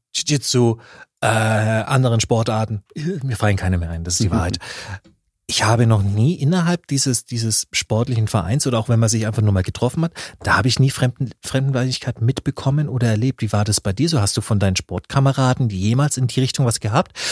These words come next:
Speaker 1: Oder wart ihr da einfach, ihr habt zusammen gespielt, deswegen wart ihr eine Einheit, ihr wart, habt zusammengehört, da gab's das nicht?
Speaker 2: Genau, denn da ist wieder dieses leider Schubladendenken. Du hast auch dieses, und Social Media wird dann sofort gegen den anderen.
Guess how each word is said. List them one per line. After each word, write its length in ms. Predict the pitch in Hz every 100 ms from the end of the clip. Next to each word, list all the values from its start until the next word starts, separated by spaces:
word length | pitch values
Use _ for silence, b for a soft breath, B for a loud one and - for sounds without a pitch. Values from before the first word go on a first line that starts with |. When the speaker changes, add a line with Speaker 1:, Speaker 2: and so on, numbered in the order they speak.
| B -
Speaker 1:
Oder 480 | 120 139 175 151 110
wart 260 | 110 135
ihr 120 | 143
da 180 | 131 135
einfach, 340 | - 117 135 -
ihr 80 | 101
habt 160 | 98 -
zusammen 320 | 101 104 104
gespielt, 340 | 101 - 131
deswegen 320 | 151 131 117
wart 140 | 104 98
ihr 60 |
eine 160 | 92 90
Einheit, 420 | 90 139 170 160
ihr 100 | 117
wart, 220 | 90 92 - B B
habt 160 | - -
zusammengehört, 640 | 101 117 139 156 143 147
da 80 | -
gab's 380 | 147 165 - -
das 220 | 95 -
nicht? 320 | 85 - - _ _ _ _ -
Speaker 2:
Genau, 280 | 170 156
denn 560 | 117 127 123 127 107 107
da 240 | 127 120 143
ist 300 | 156 - 120
wieder 320 | 143 170 165
dieses 480 | 135 127 131 131 - B B -
leider 360 | 113 135 -
Schubladendenken. 1120 | - - - - 127 120 101 113 117 98 160
Du 100 | 131
hast 140 | 120 -
auch 120 | 113
dieses, 400 | - 113 113 -
und 120 | 107
Social 300 | - 107 -
Media 380 | 117 139 135 123
wird 160 | 110 -
dann 160 | 113
sofort 600 | 95 120 127 127 120 117
gegen 260 | - 120 113
den 140 | 110
anderen. 600 | 101 120 139 147 139 147